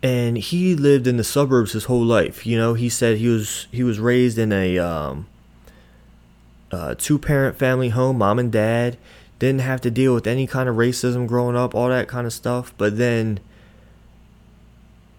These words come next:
maybe, like, a week ago, a couple days ago, something like that, he was walking down the street, told by a cop to get on the ground, out of nowhere, just out of nowhere.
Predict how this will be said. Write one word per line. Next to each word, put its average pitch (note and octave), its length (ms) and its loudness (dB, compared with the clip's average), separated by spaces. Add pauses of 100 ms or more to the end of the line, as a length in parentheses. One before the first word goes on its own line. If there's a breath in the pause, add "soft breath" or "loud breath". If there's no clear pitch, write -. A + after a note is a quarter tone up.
(160)
maybe, B2+ 280 0
like, A#2+ 180 2
a G#2 80 2
week B2+ 300 0
ago, G#2 320 2
a F#2 40 -2
couple B2 220 0
days A2+ 320 2
ago, F#2+ 240 0
something A#2 300 -2
like A#2 160 -2
that, A#2 320 0 (1600)
he C#3+ 40 0
was D3 120 0
walking D3 260 2
down C3+ 200 2
the B2+ 40 0
street, D#3 480 2 (260)
told C#3+ 280 2
by B2 160 2
a A2 40 0
cop C#3+ 280 0
to - 80 -4
get B2+ 160 2
on B2+ 100 0
the A2 80 -2
ground, A#2 460 2
out C3 100 0
of E3 60 0
nowhere, F#3 500 0
just A#3 300 -6 (160)
out F#3 160 0
of F#3 40 2
nowhere. F#3 380 0